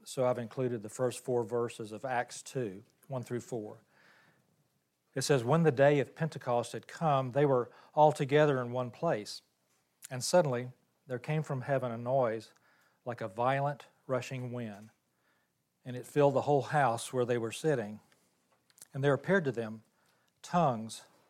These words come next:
as of fire, distributing themselves, and they rested on each one of them. And they were all filled with the Holy Spirit and began to speak with other to-, other tongues as the Spirit was giving them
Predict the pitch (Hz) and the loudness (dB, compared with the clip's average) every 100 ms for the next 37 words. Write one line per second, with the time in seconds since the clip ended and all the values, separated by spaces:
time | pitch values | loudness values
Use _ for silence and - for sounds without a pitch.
0 | _ - 135 135 120 - - - - 156 | _ 0 0 2 -2 -4 -16 -12 -2 0
1 | 123 101 - _ _ _ _ _ 123 - | 0 -2 -8 _ _ _ _ _ -6 0
2 | 151 151 127 120 120 113 123 120 - 143 | 2 2 0 -4 -8 -8 -8 -8 -2 0
3 | 123 123 120 117 123 147 - 120 110 - | 0 -2 -6 -2 0 0 -2 -10 -10 -10
4 | 127 123 147 156 - 143 123 101 101 104 | -10 -6 -8 -8 -6 -6 -6 -8 -14 -20
5 | _ _ _ _ _ _ _ - 120 120 | _ _ _ _ _ _ _ -16 -4 -2
6 | 113 113 131 143 - 151 120 110 110 110 | 2 4 4 2 2 2 2 0 -6 -2
7 | 127 123 113 - 123 107 - _ _ _ | 0 0 -4 -6 -6 -8 -14 _ _ _
8 | _ 131 117 113 131 127 120 - 143 127 | _ -12 -10 -4 -4 -4 -6 -4 -4 -2
9 | 117 135 127 123 123 - 147 - 135 139 | -6 -4 -2 -2 -4 -6 -10 -4 0 0
10 | 127 - 156 117 98 101 - _ _ _ | 0 -2 -2 -2 -6 -18 -20 _ _ _
11 | _ 123 123 120 - 143 131 127 117 120 | _ -8 -6 -6 0 2 2 0 -6 -4
12 | 120 123 117 117 | -4 -4 -6 -8